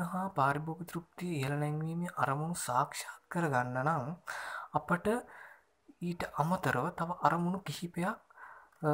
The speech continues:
ලබා දීමට සිදු වෙනවා. මේ ආයතන වලට, ලාභ අපේක්ෂිත ව්‍යාපාර වලට ලබා දීමට සිදු වෙනවා. මේ ප්‍රධාන අරමුණු දෙක ඉෂ්ට කරගන්න. ඒව තමයි භාණ්ඩ හා සේවාවල ගුණාත්මක භාවය ඉහළ නැංවීම.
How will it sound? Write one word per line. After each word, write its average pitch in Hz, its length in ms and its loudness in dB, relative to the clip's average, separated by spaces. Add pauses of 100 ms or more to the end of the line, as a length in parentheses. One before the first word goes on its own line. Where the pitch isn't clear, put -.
(120)
ලබා 143 360 12
දීමට 139 360 2
සිදු 139 300 -2
වෙනවා. 120 360 -2
මේ 127 200 -2
ආයතන 120 380 2
වලට, 120 260 -2 (240)
ලාභ 127 240 2
අපේක්ෂිත 135 420 -6 (480)
ව්‍යාපාර 120 540 2
වලට 117 300 -2 (200)
ලබා 123 380 6
දීමට 123 320 -4
සිදු 127 260 -4
වෙනවා. 135 220 0
මේ 180 160 -2
ප්‍රධාන 165 460 0
අරමුණු 151 440 0 (140)
දෙක 135 260 -4 (100)
ඉෂ්ට - 280 -6
කරගන්න. 113 540 0 (100)
ඒව 123 220 -4 (600)
තමයි 139 400 2 (680)
භාණ්ඩ 139 480 8
හා 180 280 0
සේවාවල 185 680 0
ගුණාත්මක 151 720 0
භාවය 170 380 4 (100)
ඉහළ 160 280 2
නැංවීම. 120 540 2